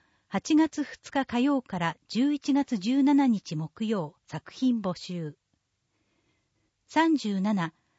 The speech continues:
八月の健康相談等。以上、目次です。掲載している情報は、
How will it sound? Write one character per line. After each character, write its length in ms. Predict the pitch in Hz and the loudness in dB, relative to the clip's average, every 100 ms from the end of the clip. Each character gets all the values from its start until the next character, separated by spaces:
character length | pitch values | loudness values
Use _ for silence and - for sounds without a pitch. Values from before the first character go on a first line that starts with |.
| _ | _
八 280 | - 196 - | -8 -4 0
月 240 | 302 311 294 | 0 2 4
の 120 | 294 | 4
健 280 | - 285 285 | 4 2 2
康 200 | 311 311 | 0 -2
相 200 | - 302 | -2 -2
談 240 | 247 180 151 | -2 -4 -6
等。 420 | - 185 147 151 _ _ _ _ _ _ _ _ _ _ _ _ _ _ _ _ _ | -8 -6 -6 -10 _ _ _ _ _ _ _ _ _ _ _ _ _ _ _ _ _
以 120 | 277 | 0
上、 340 | 302 285 208 156 | 4 4 4 2
目 320 | 160 160 247 | -2 0 0
次 140 | 247 | 0
で 140 | 208 202 | 0 -2
す。 240 | - - _ _ _ _ _ _ _ _ _ _ _ _ _ _ _ _ | -6 -20 _ _ _ _ _ _ _ _ _ _ _ _ _ _ _ _
掲 200 | - 320 | -2 0
載 300 | 311 311 320 | 2 0 0
し 80 | - | -2
て 220 | - 302 | 0 2
い 20 | |
る 100 | 277 | 4
情 220 | 254 262 247 | 4 4 2
報 300 | - 240 220 | -2 0 0
は、 200 | 202 | 0